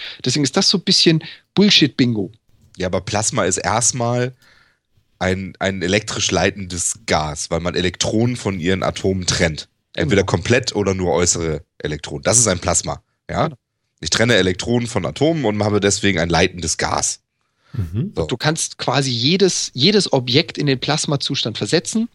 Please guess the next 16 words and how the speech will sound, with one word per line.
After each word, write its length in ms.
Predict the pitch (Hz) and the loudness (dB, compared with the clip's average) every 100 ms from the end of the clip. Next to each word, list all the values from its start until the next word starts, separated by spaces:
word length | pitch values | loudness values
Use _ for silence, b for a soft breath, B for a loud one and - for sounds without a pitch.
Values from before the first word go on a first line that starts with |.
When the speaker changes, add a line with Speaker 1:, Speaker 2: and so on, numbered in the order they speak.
| - | -4
Speaker 1:
Manche 340 | 123 147 156 131 | 0 2 2 0
Gase 320 | 123 135 131 | 0 0 2
lassen, 300 | 117 113 - | 0 0 -4
lassen 280 | 123 120 110 | -4 -4 -4
sich 180 | - - | -4 0
einfach 380 | 190 196 175 160 | 0 0 -2 0
aufteilen. 680 | 180 - - 160 165 165 | -2 -2 -4 -2 0 0
Da 80 | 160 | -2
muss 200 | 110 117 | -2 -2
ich 120 | - | -2
eben 140 | - - | -8 -8
keine 320 | - 139 190 | -2 0 2
neunzig 380 | 156 160 - - | 2 0 -2 0
Millionen 340 | 139 135 131 | 2 2 0
Grad 320 | - 131 131 | 0 0 0
reinpulvern. 580 | 117 113 - 120 113 117 | -2 -4 -2 0 2 0